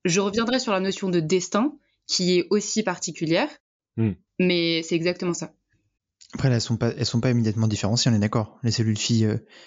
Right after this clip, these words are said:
Speaker 3: dans le cas d'une des divisions asymétriques, on a, enfin, pardon, dans le cas d'une des divisions symétriques, on a deux cellules rouges, c'est des cellules qui vont ensuite se différencier, mais elles sont pas encore différenciées à ce stade, non ?
Speaker 1: Donc ça, c'est une question que je trouve très intéressante, c'est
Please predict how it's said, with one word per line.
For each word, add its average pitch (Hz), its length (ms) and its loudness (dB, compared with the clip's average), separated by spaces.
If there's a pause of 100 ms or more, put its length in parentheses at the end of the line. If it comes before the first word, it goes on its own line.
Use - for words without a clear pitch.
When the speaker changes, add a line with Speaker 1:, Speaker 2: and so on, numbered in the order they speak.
(200)
Speaker 3:
dans 117 80 2
le 110 80 4
cas 120 160 0
d'une 113 140 2
des 110 100 4
divisions 107 320 2
asymétriques, 113 500 0
on 107 140 4
a, 101 140 4 (100)
enfin, - 380 -2
pardon, 101 260 -2 (100)
dans 113 60 -12
le 117 100 -8
cas 113 180 -4
d'une 117 200 0
des 110 100 2
divisions 107 460 0
symétriques, - 680 -4 (600)
on 113 160 4
a 110 60 2
deux 107 120 0
cellules 107 200 -2
rouges, 135 200 2
c'est - 80 -4
des 101 60 -2
cellules 120 180 0
qui 110 140 -2
vont 107 200 0 (120)
ensuite 131 240 -2
se 117 100 0
différencier, 110 400 0
mais 117 60 4
elles 101 80 0
sont - 140 -8
pas 104 120 -4
encore 101 220 -2
différenciées 104 500 0
à - 20 2
ce 110 120 -4
stade, 101 220 -2
non ? 110 180 -2 (160)
Speaker 1:
Donc 214 320 0 (180)
ça, 254 220 -4
c'est 294 80 -2
une 233 100 4
question 220 260 0
que 233 100 0
je - 60 0
trouve - 200 -4
très 233 180 0
intéressante, 208 560 0 (180)
c'est 220 520 0